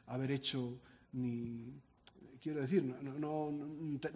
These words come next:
tampoco teníamos que haber convertido las competencias en un elemento fundamental. Los estados no pueden imponer competencias, es decir, es un absurdo,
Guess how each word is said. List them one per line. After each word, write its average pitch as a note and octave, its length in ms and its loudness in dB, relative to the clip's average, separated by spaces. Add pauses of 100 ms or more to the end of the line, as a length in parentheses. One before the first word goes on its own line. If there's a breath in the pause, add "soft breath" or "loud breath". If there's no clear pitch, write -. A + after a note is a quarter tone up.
tampoco D#3+ 300 4
teníamos D#3+ 280 4
que D#3+ 60 4
haber D#3 120 2
convertido D#3 440 4
las C#3+ 140 0
competencias D3 800 0
en C#3 100 2
un C#3+ 120 2
elemento C#3 420 2
fundamental. B2+ 640 4 (400 loud breath)
Los C#3 220 0
estados D#3 540 4
no D#3 160 2
pueden C#3+ 600 2
imponer C#3+ 520 0
competencias, B2+ 720 0
es B2 100 -4
decir, B2 280 -2 (340 loud breath)
es C#3 160 -2
un D3 100 2
absurdo, B2+ 580 0